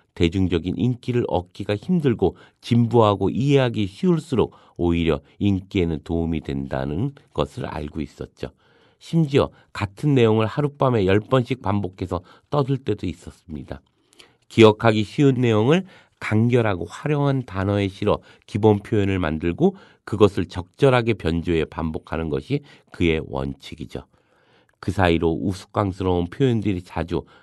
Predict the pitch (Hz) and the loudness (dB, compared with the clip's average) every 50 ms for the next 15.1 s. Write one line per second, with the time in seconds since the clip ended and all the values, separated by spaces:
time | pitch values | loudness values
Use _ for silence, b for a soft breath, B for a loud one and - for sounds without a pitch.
0 | b b - - 135 - _ - - - - 101 - 90 87 - 131 139 127 98 | b b -12 -10 -10 -10 _ -20 -18 -14 -12 -10 -10 -10 -6 -4 -2 -2 -2 -2
1 | - - - - _ _ _ _ _ _ _ - - 92 85 - 73 - - - | -6 -10 -14 -18 _ _ _ _ _ _ _ -2 0 0 0 0 -4 -6 -2 0
2 | 107 104 87 76 67 69 82 87 87 80 71 - 87 85 - - - - - 90 | 2 2 2 0 0 0 0 2 2 0 -2 -4 -6 -10 -10 -14 -14 -8 -6 -6
3 | 73 b b b b b _ - - 92 87 - - - - - - - - 76 | -6 b b b b b _ -2 -2 -2 -2 -2 -8 -10 -8 -8 -8 -6 -8 -8
4 | 73 73 - 85 82 - - - - _ - - _ - 67 - - b b b | -8 -8 -8 -8 -8 -8 -8 -12 -18 _ -20 -16 _ -12 -12 -12 -12 b b b
5 | b b b b b b b b _ - 151 139 - 185 180 170 170 170 160 143 | b b b b b b b b _ -8 -8 -2 2 2 4 4 4 4 4 4
6 | 123 120 127 127 - - 104 - - - - 139 131 120 131 127 120 120 113 110 | 4 4 2 2 0 -2 -4 -6 -4 0 2 2 2 2 2 2 2 2 2 2
7 | 117 107 90 85 92 92 - 104 92 92 90 92 87 85 B B B B - - | 0 2 2 2 0 0 -2 -2 0 0 0 0 0 -2 B B B B -20 -20
8 | - _ _ - 190 180 160 151 139 117 101 101 104 113 107 - - 117 - 104 | -20 _ _ 0 2 4 4 4 4 4 4 2 2 0 0 -2 -6 -4 -2 0
9 | 95 92 92 92 92 - - 110 101 95 95 92 92 - - 139 135 135 123 131 | 0 0 0 -2 -2 -2 0 0 0 0 0 -2 -2 -4 -6 -6 -4 -4 -2 -2
10 | 120 113 104 104 98 92 92 90 87 82 147 156 156 b b b b b b b | -4 -2 -2 -4 -4 -2 -2 -2 0 0 0 0 0 b b b b b b b
11 | b b b b _ _ - - 98 98 92 87 - 131 151 185 208 196 - _ | b b b b _ _ -14 -6 -2 0 0 0 2 2 0 0 0 -4 -10 _
12 | _ _ _ _ _ _ _ _ _ - - 80 73 82 104 135 139 b b b | _ _ _ _ _ _ _ _ _ -8 -6 -4 -2 -2 -2 -4 -8 b b b
13 | - - _ - - - 156 139 113 87 - _ _ _ - - - _ - 165 | -20 -20 _ -14 -8 -6 -4 -2 -4 -4 -6 _ _ _ -20 -20 -20 _ -6 -2
14 | 135 90 69 - - - 78 78 78 80 - - - - - 90 76 78 85 117 | -2 -2 -2 -6 -8 -8 -8 -8 -8 -8 -12 -20 -20 -6 -4 -2 0 0 0 -2
15 | 143 | -2